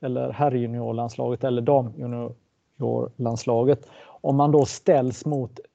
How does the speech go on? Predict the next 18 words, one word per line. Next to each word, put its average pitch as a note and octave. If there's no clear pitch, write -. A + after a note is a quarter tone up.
Finland D3
i C#3+
en B2
semifinal B2+
så D3
ändras C3
ju, D3+
eh, C#3
konceptet. -
Då C#3
är B2+
det B2
ju D3+
en D3
fifty -
fifty A#2
situation, C3+
eh, C3+